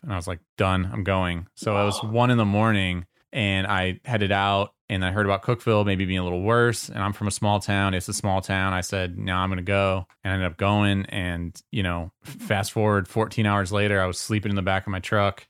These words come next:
Speaker 1: and waiting for a church service. And, you know, so I did that for two days. But yeah, no, I mean, so that happened. And then now the coronavirus. And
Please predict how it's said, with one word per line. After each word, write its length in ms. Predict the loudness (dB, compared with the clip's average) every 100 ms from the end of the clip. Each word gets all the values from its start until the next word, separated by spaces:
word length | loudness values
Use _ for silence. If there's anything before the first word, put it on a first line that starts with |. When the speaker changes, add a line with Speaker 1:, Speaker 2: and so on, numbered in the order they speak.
| -6
Speaker 1:
and 220 | -2 0
waiting 200 | -2 -2
for 120 | -4
a 60 | -2
church 240 | 0 -2
service. 560 | 0 -2 -2 -6 -10 -16 -8
And, 240 | -6 -4
you 80 | -4
know, 280 | -6 -6 -10 _ _ _ _ -6
so 100 | -2
I 20 |
did 120 | 0
that 180 | 0 0
for 80 | -4
two 180 | -4 0
days. 520 | 2 2 -2 -6 -16 _
But 140 | -4 0
yeah, 240 | 2 2
no, 220 | 2 2
I 100 | 2
mean, 300 | 2 0 -2 -6 _
so 380 | -2 2 2 0 -4
that 300 | 0 0 2
happened. 320 | 2 2 2
And 120 | 2
then 140 | 2 2
now 440 | 2 2 0 -4
the 460 | -6 0 2 0 -2
coronavirus. 720 | -2 0 2 2 0 -2 -6 -4
And 320 | -4 -4